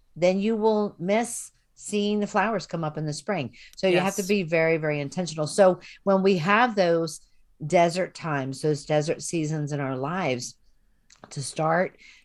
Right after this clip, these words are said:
Speaker 1: being intentional. "God, what do you want me to plant in that, that time?" And I, let, let's just brainstorm a minute. I'm gonna think through what are some dry seasons maybe in our lives.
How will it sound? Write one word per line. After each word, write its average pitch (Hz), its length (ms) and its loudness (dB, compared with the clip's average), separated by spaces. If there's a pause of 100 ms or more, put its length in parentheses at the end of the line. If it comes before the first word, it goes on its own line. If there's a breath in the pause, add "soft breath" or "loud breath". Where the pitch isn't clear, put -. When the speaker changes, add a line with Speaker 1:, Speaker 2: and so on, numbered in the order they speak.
(140 soft breath)
Speaker 1:
being 185 240 0
intentional. 190 560 -2
"God, 160 300 4
what 214 140 2
do - 100 -10
you 151 240 -4
want 185 200 -2
me 135 140 -4
to 123 60 -6
plant 180 420 -4
in 135 140 -6
that, 127 320 -4
that 123 160 -8
time?" 165 320 -2
And 151 100 -4 (440 loud breath)
I, - 100 -10 (220)
let, - 220 -2
let's 254 260 4
just 285 220 0
brainstorm 202 800 2
a 151 60 0
minute. 151 180 0
I'm 165 80 -2
gonna 175 160 0
think 160 380 -4
through 165 260 -4
what 175 180 4
are 175 120 2
some 156 360 -4 (560 soft breath)
dry 175 400 4
seasons 143 560 -4
maybe 151 220 -2
in 143 100 -2
our 139 160 -2
lives. 143 460 -2